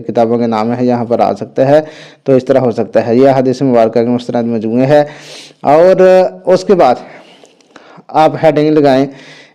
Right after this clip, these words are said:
یہ ابھی پوائنٹ آپ نے شامل کرنا ہے۔ اکثر لوگ یہاں سے چھوڑ دیتے ہیں، لیکن چھوڑنا نہیں ہے یہ، کیونکہ بڑا اہم حصہ ہے یہ بھی، آ، تدوین حدیث کے، آ، باب میں کہ حدیث نبوی کی جمع تدوین کے ذرائع میں حفظ اور کتابت کے بعد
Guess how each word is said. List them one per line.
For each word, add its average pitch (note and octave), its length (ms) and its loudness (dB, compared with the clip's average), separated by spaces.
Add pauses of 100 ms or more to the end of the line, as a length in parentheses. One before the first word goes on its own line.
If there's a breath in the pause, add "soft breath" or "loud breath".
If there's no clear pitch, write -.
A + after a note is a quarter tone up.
یہ F#3+ 540 4 (300)
ابھی D#3 200 2
پوائنٹ E3 260 0
آپ D3+ 120 2
نے D#3 100 -2
شامل D3+ 240 0
کرنا D3+ 240 0
ہے۔ D3+ 60 2
اکثر D3+ 160 0
لوگ C#3 200 4
یہاں C3 240 0
سے C3 100 -4
چھوڑ C3 200 0
دیتے C#3 260 -2
ہیں، D3 60 2
لیکن C#3+ 240 0
چھوڑنا A#2+ 300 0
نہیں A#2+ 220 0
ہے D3 100 2
یہ، C3+ 180 2
کیونکہ A#2+ 400 -2
بڑا A#2 540 2
اہم B2+ 440 -2 (100)
حصہ B2 180 -4
ہے C3 260 2
یہ C3+ 160 4
بھی، D3 160 0 (500 loud breath)
آ، B2 200 0
تدوین C3+ 320 2
حدیث C3+ 320 0
کے، C#3+ 280 2 (360 loud breath)
آ، C3+ 180 2
باب B2 320 2
میں C#3 140 0 (720 loud breath)
کہ D#3 160 4 (140)
حدیث F#3+ 340 2
نبوی G3 420 2
کی G3+ 180 0
جمع E3+ 320 2
تدوین D#3+ 440 2
کے E3 180 2
ذرائع C#3+ 420 4
میں C#3+ 240 2 (100)
حفظ D#3 400 2
اور D3 120 4
کتابت C3+ 560 0
کے A2 120 0
بعد G#2+ 320 2